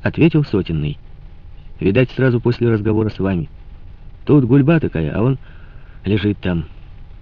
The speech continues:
Может, вы его напугали чем?» Он и сам был напуган.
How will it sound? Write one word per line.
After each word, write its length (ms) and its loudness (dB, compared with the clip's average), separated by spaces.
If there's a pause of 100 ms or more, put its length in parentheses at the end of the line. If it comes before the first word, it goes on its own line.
(160)
Может, 320 0
вы 140 4
его 140 6
напугали 400 4
чем?» 260 -2 (1120)
Он 120 6
и 60 6
сам 220 4
был 140 6
напуган. 420 0